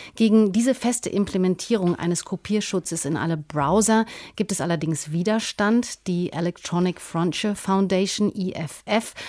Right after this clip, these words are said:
hat protestiert und ist nach der Verabschiedung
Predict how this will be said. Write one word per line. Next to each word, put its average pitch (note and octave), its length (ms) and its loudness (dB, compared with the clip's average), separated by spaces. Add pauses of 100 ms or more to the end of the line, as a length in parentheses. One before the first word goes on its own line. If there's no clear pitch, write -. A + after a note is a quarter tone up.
hat F#3+ 140 -2
protestiert - 840 0
und G3 300 0
ist - 240 -4
nach F#3 160 0
der E3 140 -4
Verabschiedung G3+ 800 0